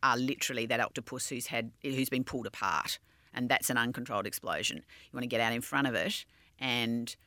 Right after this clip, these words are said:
set some boundaries while you can, and then it's, those boundary setting opportunities are more like, I don't wanna say controlled explosion, that, that's making it sound way too, way too bad. It is that you're in charge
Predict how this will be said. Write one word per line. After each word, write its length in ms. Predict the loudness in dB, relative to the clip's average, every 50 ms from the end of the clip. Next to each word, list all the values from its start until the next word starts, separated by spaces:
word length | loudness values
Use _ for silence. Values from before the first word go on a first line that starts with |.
| _ _ _ _ _ -10
set 280 | -2 0 0 0 0
some 160 | 0 0 2 2
boundaries 440 | 4 4 4 2 2 -2 -4 -4
while 220 | 0 2 2 2 2
you 180 | 2 -2 -4
can, 640 | -6 -8 -8 -6 -4 -4 -4 -4 -4 -4 -6 -6 -8 -10 _ _
and 260 | -6 -4 -2 -2 -2 0
then 340 | 0 0 2 2 0 0 -2
it's, 260 | -4 -6 -4 -4 -6 -6 _ _
those 420 | -16 -2 2 4 6 6 6 4 4
boundary 320 | 2 2 4 4 2 0
setting 280 | 0 -2 -2 -2 -2 -4
opportunities 560 | -4 -6 -6 -6 -6 -6 -6 -6 -6 -4 -2
are 80 | 0
more 380 | 0 2 2 2 2 2 2 2
like, 580 | 2 4 4 6 6 6 4 4 2 -4 -10 -12 -16 -20 -20 -20 -20 -20 -20 -20 -20 -14 -6
I 60 | -4
don't 80 | 0 2
wanna 80 | 2 4
say 160 | 4 4 4
controlled 480 | 2 0 -6 -6 0 2 2 4 2
explosion, 560 | 2 0 -4 -2 2 2 2 4 2 2 0 -2
that, 140 | -2 -2 -4 -2
that's 240 | 0 0 0 0 0
making 220 | 0 0 0 -2 -4
it 80 | -4
sound 280 | -4 -4 -4 -4 -2 0
way 200 | 2 2 2 2
too, 380 | 0 -2 -4 -4 -6 -8 -10 -12 _ _ _
way 160 | -4 -2 -2 0
too 200 | -2 -4 -4 -4
bad. 540 | -2 0 0 2 2 2 2 2 0 -2 -6 -12 -18 -20 -20 _ _ -4
It 140 | -2 2 2
is 220 | 2 2 2 2
that 420 | 2 2 4 4 2 2 -2 -4 -6 -10 -6
you're 300 | 0 4 4 6 6 4
in 120 | 4 2
charge 480 | 2 0 0 0 2 2 0 0 -2